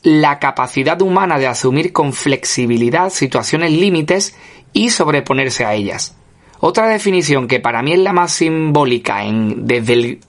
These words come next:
la parte más psicológica o desde un punto de vista más psicológico es la que aporta la doctora Santos en dos mil veinte.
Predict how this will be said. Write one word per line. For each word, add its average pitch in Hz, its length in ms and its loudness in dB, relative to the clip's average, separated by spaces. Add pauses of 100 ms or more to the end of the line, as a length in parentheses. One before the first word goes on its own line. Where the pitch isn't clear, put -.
la 131 340 0
parte 165 400 -2
más 151 420 -2
psicológica 139 840 0
o 120 60 -2
desde 123 220 2
un 160 120 -2
punto 165 260 0
de 151 80 2
vista 147 240 0
más 131 180 -2
psicológico 143 720 -2 (380)
es 180 140 2
la 196 180 4
que 170 80 -2
aporta 180 420 -2
la 160 120 0
doctora 151 480 -2
Santos 156 760 -4
en 127 140 -2
dos 117 120 0
mil 120 220 0
veinte. 98 340 -4